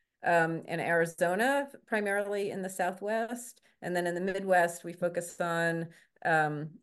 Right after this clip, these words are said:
Michigan, Wisconsin, Ohio, and, uh, we put Pennsylvania in with that. Um, we've also done a lot of work in, in New Hampshire and in New York.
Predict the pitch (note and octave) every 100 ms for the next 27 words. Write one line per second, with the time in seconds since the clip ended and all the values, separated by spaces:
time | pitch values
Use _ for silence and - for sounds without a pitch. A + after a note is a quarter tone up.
0 | - G3+ G3+ G3+ G3+ F#3+ F#3+ - - G3
1 | F#3 F#3 F#3 F#3 F3+ - D#3+ F3+ E3 E3
2 | E3 E3 D#3+ E3 F3+ D#3+ D#3 D#3 D3+ D#3
3 | D3 E3 F#3 - D3 D3+ C#3 B2+ C3+ B2
4 | A#2 D3 C#3 B2 D3 G2+ D2+ - _ _
5 | _ _ D3 C3+ A#2+ G2 D3+ - - F#3
6 | F#3+ G3 G3 F#3+ F3+ E3+ D#3 D3+ D3+ D3+
7 | - D3+ D3 C#3 - D3+ D3 C#3 D3 B2
8 | - C3+ B2+ B2 E3 - C#3 B2 A#2 G#2
9 | E2 C#2 - -